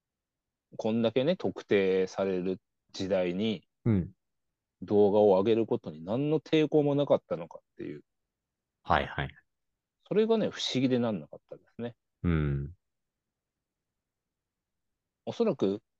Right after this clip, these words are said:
Speaker 1: 今まで出てきたそういう人たちが、もう人生棒に振ってね、
Speaker 2: うん。
Speaker 1: どんだけ悲惨な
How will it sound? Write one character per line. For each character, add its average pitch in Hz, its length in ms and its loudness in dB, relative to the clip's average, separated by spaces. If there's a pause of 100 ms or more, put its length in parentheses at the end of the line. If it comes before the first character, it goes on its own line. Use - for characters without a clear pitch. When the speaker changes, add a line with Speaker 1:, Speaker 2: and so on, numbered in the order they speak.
(180)
Speaker 1:
今 131 180 4
ま 151 100 6
で 104 140 4
出 101 100 -4
て 101 120 -6
き - 80 -20
た 92 100 -8
そ 104 220 -2
う - 20 0
い 107 80 0
う - 20 -2
人 104 240 -10
た 90 80 -10
ち 98 120 -10
が、 107 400 0 (840)
も 104 140 -6
う - 20 -4
人 110 240 0
生 92 160 -4
棒 92 240 -2
に 98 140 -4
振 - 100 -16
っ - 20 -20 (120)
て 104 80 -10
ね、 135 160 -10 (220)
Speaker 2:
う 120 60 6
ん。 90 260 4 (540)
Speaker 1:
ど 104 140 -6
ん 120 80 -4
だ 131 100 -2
け 131 120 -6
悲 - 60 -12
惨 139 200 2
な 139 80 0